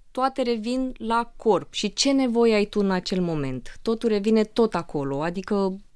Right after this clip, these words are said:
totul se rezumă cumva cam în jurul acestei arii, prin ce metode,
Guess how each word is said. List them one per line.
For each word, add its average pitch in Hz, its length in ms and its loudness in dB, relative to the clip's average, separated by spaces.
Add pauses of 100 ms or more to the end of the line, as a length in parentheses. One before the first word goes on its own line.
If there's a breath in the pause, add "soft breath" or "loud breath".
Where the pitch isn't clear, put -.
(200)
totul 247 340 0
se 220 140 -6
rezumă 214 460 -2
cumva 208 640 -2
cam 254 260 4
în 226 100 4
jurul 214 220 0
acestei 185 500 -4
arii, 160 480 -2
prin 226 240 4
ce 220 200 2
metode, 190 800 -2